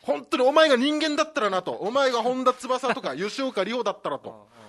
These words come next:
Speaker 1: 新垣結衣だったらどれほど幸せだったかって思うぐらい、
Speaker 2: まあまあ、そりゃそうだろうね。
Speaker 1: もうめちゃくちゃ懐いてて、俺に。
Speaker 2: あー、そう。
Speaker 1: で、俺はもうもちろんもう可愛い可愛いし-、してるんだけど、
Speaker 2: うん。
Speaker 1: もう別れが来るって心の中で思ってるから、
Speaker 2: うん。
Speaker 1: もう怖い。やだ。
Speaker 2: いつかはね。
Speaker 1: いつかはね。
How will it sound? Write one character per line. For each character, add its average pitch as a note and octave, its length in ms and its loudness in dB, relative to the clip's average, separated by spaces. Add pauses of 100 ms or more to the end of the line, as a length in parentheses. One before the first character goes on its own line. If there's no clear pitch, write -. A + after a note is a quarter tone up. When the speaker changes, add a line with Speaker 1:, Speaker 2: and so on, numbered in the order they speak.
(220)
Speaker 1:
新 A2 40 -14
垣 A#3 180 0
結 A3+ 140 -6
衣 A3 160 -6
だ G#3 80 0
っ - 20 -20
た F3 80 -6
ら D#3 60 -6
ど F3 140 -2
れ A3 40 4
ほ A3+ 120 2
ど A3 80 -4
幸 A3 200 -4
せ G3+ 80 -14
だ G#3 80 -6
っ G#3 60 -14
た F3 100 -10
か F#3+ 60 -4
っ A2+ 160 -8
て G#3 60 -6
思 G#3+ 200 -4
う A#3+ 60 -8
ぐ A#3 60 -4
ら A#3 100 0
い、 - 80 -4
Speaker 2:
ま E3+ 80 -6
あ - 40 -6
ま - 0 -
あ、 - 20 -10
そ - 0 -
り - 0 -
ゃ - 0 -
そ - 0 -
う - 20 -10
だ A#2+ 60 -14
ろ F#2+ 120 -20
う D3+ 40 -16
ね。 C#3+ 80 -8
Speaker 1:
も C3+ 40 -12
う E3 60 -4
め C4 80 0
ち - 80 -2
ゃ - 80 2
く - 80 -8
ち - 80 -2
ゃ D4 60 4
懐 C#4+ 260 -2
い G#3+ 40 -6
て - 80 -20
て、 D#3 60 -12
俺 C3 140 -8
に。 G#2+ 80 -16
Speaker 2:
あ - 20 -14
ー、 C3+ 220 -6
そ D3 120 -8
う。 D3 40 4
Speaker 1:
で、 - 40 4
俺 C#4 200 2
は C#4 80 8
も G#3 160 -4
う - 20 -8
も F3 160 -6
ち G#3+ 100 -10
ろ F3+ 100 -4
ん D3 80 -8
も C#3 120 -6
う A#2 40 -14
可 F#3 200 -8
愛 F3 200 -6
い - 20 -12
可 E3+ 180 -2
愛 E3+ 160 -4
い D3 60 -8
し-、 - 280 -14
し - 60 -14
て B3+ 80 -2
る A3+ 80 -4
ん G#3+ 40 -8
だ F3+ 80 -4
け F3+ 80 -6
ど、 G3+ 100 2
Speaker 2:
う A#2 60 -10
ん。 A2 220 -14 (140)
Speaker 1:
も A3+ 140 -4
う F#3 80 2
別 F#3+ 200 0
れ A3 80 4
が F#3+ 100 -2
来 - 160 -10
る F#3 100 -6
っ - 20 -20
て - 160 -10
心 E3 360 -8
の D#3+ 60 -6
中 C#3+ 200 -8
で B2 60 -8
思 C#3+ 160 -8
っ - 20 -20
て - 120 -18
る A#2 60 -16
か A2+ 80 -12
ら、 G#2+ 240 -8
Speaker 2:
う A#2+ 60 -20
ん。 A#2 120 -16
Speaker 1:
も C#3+ 100 -12
う - 40 -20
怖 D#3+ 300 -6
い。 C3 180 -14
や F3 120 -4
だ。 G#3 100 0
Speaker 2:
い G#3+ 60 0
つ A3+ 40 2
か D3+ 80 0
は C#3+ 160 0
ね。 F3 260 -10
Speaker 1:
い D3+ 120 -14
つ - 80 -20
か G3 100 0
は D#3 80 0
ね。 B3+ 180 0